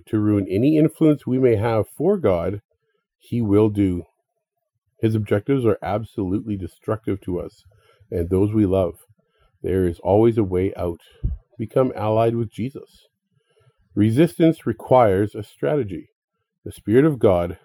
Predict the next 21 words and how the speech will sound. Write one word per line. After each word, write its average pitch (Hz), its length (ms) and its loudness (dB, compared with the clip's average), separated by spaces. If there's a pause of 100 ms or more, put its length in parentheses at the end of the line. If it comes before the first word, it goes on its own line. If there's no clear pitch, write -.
(160)
will 87 160 -10
help 98 180 -6
you 104 100 -4
develop 98 380 -2
it 82 160 -12 (1000)
if - 180 -14
you 98 60 -4
spend 98 360 0
time 110 340 0
with 82 160 -8
him. 80 200 -10 (1000)
The 95 160 2
way 120 160 6
of 113 80 2
escape 135 460 -6
requires 107 440 -2
work, 95 420 -6 (600)
and 98 260 2
it - 80 -2
requires 85 460 -2
commitment. 80 460 -12